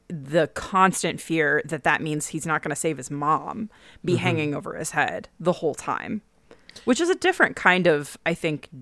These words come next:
Speaker 1: drama, right? But it, it puts him in direct opposition to Annabeth and Grover, who care about the actual quest, not saving his mom, you know?
Speaker 2: Yeah.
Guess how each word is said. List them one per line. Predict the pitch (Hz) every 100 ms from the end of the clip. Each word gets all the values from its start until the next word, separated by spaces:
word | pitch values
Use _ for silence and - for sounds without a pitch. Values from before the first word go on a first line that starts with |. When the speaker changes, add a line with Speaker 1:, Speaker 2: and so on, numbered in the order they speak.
| 131
Speaker 1:
drama, | 135 151 151 143 80 80 196 _ _ _ -
right? | 147 135 160 -
But | - 160 190
it, | 208 -
it | 208 190 _
puts | - 233 226
him | 214
in | 175
direct | 160 147 147 151 - -
opposition | 156 160 - 156 - 147 139 139 - _ _ _ _
to | - 175 156 139 139 135 _ _ _ _
Annabeth | 175 160 151 143 143 - _
and | 165 151
Grover, | 139 202 185 160 151 139 156
who | - 170 156 135
care | - 185 165
about | 156 151 139
the | 143
actual | 147 - - 143
quest, | - 170 139 - - -
not | 165 139 - _ -
saving | - - 123 -
his | 139 -
mom, | - 196 _ _ -
you | 165
know? | 156
Speaker 2:
Yeah. | 127